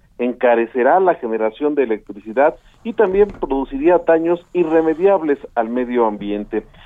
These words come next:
Y es que, Mario, de esta manera se estaría cancelando la transición energética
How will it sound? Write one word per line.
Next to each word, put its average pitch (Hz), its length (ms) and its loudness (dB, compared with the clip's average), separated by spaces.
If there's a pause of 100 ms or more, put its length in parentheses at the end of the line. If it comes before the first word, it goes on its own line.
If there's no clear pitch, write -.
(160)
Y 220 60 -4
es 220 100 -4
que, 226 180 2
Mario, 214 480 2
de 175 280 2
esta 190 420 2
manera 143 400 2
se 139 80 -8
estaría 151 640 2
cancelando 127 580 -2
la 117 180 0
transición 113 520 -4
energética 120 920 -6